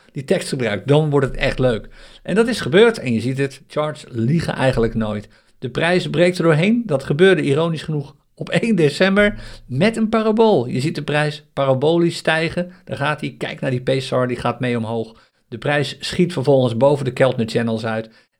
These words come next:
en bereikt in een paar dagen tijd, in een week, nog niet eens een week tijd, vanaf, eh, één december,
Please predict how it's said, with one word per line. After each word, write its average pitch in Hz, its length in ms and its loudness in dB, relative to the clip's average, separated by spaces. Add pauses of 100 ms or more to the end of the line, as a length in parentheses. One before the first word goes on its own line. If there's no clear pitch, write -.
(100)
en 127 260 -4
bereikt 147 640 -2
in 135 180 -4
een 117 300 -6
paar 196 440 0
dagen 131 580 -4
tijd, - 400 -6 (160)
in 131 140 -4
een 104 140 0
week, 147 380 -2
nog 107 100 -2
niet 117 100 2
eens 127 120 0
een 107 180 -4
week 135 240 -2
tijd, 127 360 -4 (320)
vanaf, 131 340 -6
eh, 131 140 -6
één 131 340 0
december, 120 540 -2